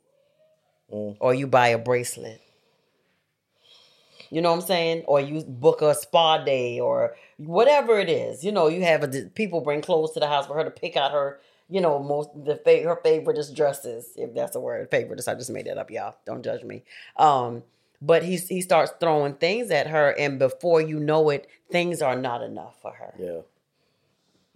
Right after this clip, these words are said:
Speaker 1: Can't have a relationship
Speaker 2: And so
Speaker 1: with
Speaker 2: what do
Speaker 1: material
Speaker 2: you
Speaker 1: stuff.
Speaker 2: do? You see what I'm saying? And so it gets, and I think in this one scenario, it became, it came down to the point to where she literally was about to leave him.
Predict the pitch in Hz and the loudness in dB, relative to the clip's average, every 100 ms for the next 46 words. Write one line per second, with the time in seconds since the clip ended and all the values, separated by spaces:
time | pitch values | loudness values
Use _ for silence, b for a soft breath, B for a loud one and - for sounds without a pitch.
0 | _ - 104 104 92 98 98 - 156 151 | _ -6 -4 -4 -4 -6 -8 -4 -2 6
1 | 180 170 196 185 175 165 175 156 117 151 | 6 6 2 0 -2 -2 -2 -2 -4 -8
2 | 185 190 190 202 190 185 180 151 165 151 | -4 -4 -2 -2 -2 -4 -4 0 4 2
3 | 151 180 - B B - 160 160 170 156 | 2 -4 -6 B B -2 0 0 -2 -4
4 | 147 147 151 196 214 165 147 135 131 127 | -4 -4 -2 -2 -4 -2 2 2 2 2
5 | 123 B B _ 151 170 160 165 180 151 | 0 B B _ 2 2 0 -2 -2 -2
6 | 156 147 143 135 135 - 165 151 147 135 | -4 -10 -10 -6 -6 -4 -6 -2 -4 -4
7 | 135 - - 175 202 220 165 135 131 123 | -6 -8 -6 -4 -4 -4 -4 0 -2 -2
8 | 120 120 b b _ - 202 160 151 156 | -6 -10 b b _ -6 -4 2 6 6
9 | 202 170 139 127 127 110 120 120 - 139 | 4 0 -2 -4 -4 -2 -4 -6 -8 -8
10 | 165 247 262 - | -8 -10 -12 -18